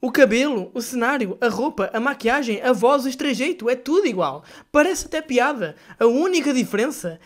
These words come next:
é que o Raluca, pelo menos, irritava homens." Ou seja, na cabeça desta retardada aqui no, do, do Twitter,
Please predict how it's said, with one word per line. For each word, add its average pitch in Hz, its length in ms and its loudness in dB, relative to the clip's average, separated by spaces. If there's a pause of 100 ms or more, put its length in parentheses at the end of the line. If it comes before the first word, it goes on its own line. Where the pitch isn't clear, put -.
(140)
é 185 100 -6
que 214 180 -6
o 262 60 -2
Raluca, 202 520 -4 (400)
pelo 370 380 6
menos, 233 680 -2 (320)
irritava 208 580 -2
homens." 170 580 -6 (240)
Ou 208 100 4
seja, 190 240 0
na 196 100 -2
cabeça 208 400 2
desta 185 400 0
retardada 180 760 2
aqui 180 180 -4
no, 175 200 -2
do, 180 200 -2
do 180 140 -2
Twitter, 185 400 -6